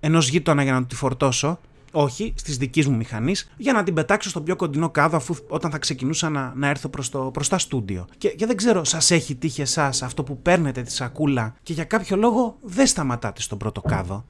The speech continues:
και μετά η διαδρομή σας με ένα μαγικό τρόπο δεν έχει κάδους, δεν βρίσκεται κάδο ανακύκλωσης και προχωράτε. Και προχωράτε και η σακούλα έχει γίνει πλέον συνεπιβάτης. Είναι μέρος του εξοπλισμού της μηχανής πια.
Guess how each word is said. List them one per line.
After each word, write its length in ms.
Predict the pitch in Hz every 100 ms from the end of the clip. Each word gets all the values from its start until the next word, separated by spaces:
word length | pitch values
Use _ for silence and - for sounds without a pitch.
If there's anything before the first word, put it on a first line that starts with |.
| -
και 140 | - 196
μετά 240 | 190 240
η 60 | 247
διαδρομή 440 | 226 196 185 214
σας 380 | - 226 - -
με 140 | 139
ένα 160 | 214 214
μαγικό 420 | 196 165 165 247
τρόπο 280 | 240 247 262
δεν 180 | 247 294
έχει 200 | 277 -
κάδους, 440 | 185 143 101 110
δεν 140 | - 208
βρίσκεται 400 | 202 - 180 143
κάδο 260 | 120 131 123
ανακύκλωσης 720 | 110 110 117 107 107 - - -
και 120 | -
προχωράτε. 720 | 226 247 - 254 214 - 104 - _ _ _
Και 120 | 110
προχωράτε 680 | - - 135 110 104 - 117 - -
και 100 | 233
η 60 |
σακούλα 440 | - 190 - 247 247
έχει 160 | 247
γίνει 260 | 180 262 240
πλέον 300 | 196 240 262
συνεπιβάτης. 960 | - 254 247 220 254 - 110 - - -
Είναι 240 | - 202 214
μέρος 580 | 202 233 190 196 - -
του 80 | 190
εξοπλισμού 580 | - 190 160 170 196
της 180 | 233 196
μηχανής 480 | 226 196 196 269 -
πια. 300 | - 110 92